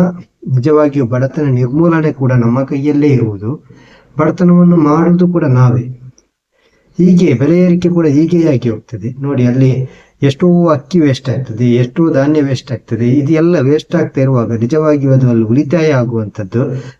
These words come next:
ವೇಸ್ಟ್ ಆಗ್ತಾ ಇರುವಾಗ ಅದಕ್ಕೆ ಕಾರಣ ಯಾರಾಗ್ತಾರೆ?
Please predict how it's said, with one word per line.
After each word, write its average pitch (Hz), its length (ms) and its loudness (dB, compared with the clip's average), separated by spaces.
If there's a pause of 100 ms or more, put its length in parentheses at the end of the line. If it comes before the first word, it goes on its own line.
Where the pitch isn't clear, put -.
(100)
ವೇಸ್ಟ್ 135 340 0
ಆಗ್ತಾ 147 300 -2
ಇರುವಾಗ 120 520 -2
ಅದಕ್ಕೆ 143 440 -6
ಕಾರಣ 151 440 -4
ಯಾರಾಗ್ತಾರೆ? 107 960 -6